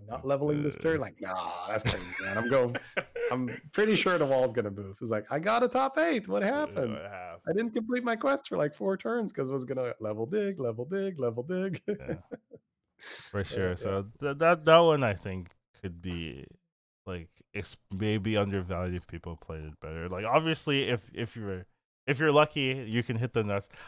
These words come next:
Speaker 2: I hit this, I hit this, oh god, I don't wanna talk about, I hit the stupidest game. Uh, I, I Eudored into, what was it? Gold Grubber into Elise.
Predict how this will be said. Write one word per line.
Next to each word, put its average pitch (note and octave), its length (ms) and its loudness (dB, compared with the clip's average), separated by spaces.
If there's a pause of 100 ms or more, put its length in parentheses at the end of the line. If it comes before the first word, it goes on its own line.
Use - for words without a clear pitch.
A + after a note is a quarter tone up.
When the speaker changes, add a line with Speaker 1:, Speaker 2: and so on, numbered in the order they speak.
Speaker 2:
I D#3+ 100 8
hit A#3+ 180 4
this, - 460 -6
I E3+ 120 0
hit A3+ 180 -4
this, F3+ 280 -10
oh G#2 340 -4
god, F2 300 -10
I G#2+ 60 -10
don't A#2 120 -2
wanna G#2 140 -4
talk A2 180 -6
about, E2+ 160 -8
I D3 160 4
hit F3 220 0
the E3 100 -4
stupidest E3 720 -8 (180)
game. B2+ 480 -2 (180)
Uh, A#2 360 -2 (560)
I, B2+ 320 4 (200)
I A#2 340 2 (420)
Eudored D3+ 720 6
into, B2+ 520 -2
what A2 180 6
was G2 200 2
it? F#2+ 160 -6 (280)
Gold D#3 280 8
Grubber E3 600 4 (160)
into B2+ 380 -2
Elise. F#2+ 540 -6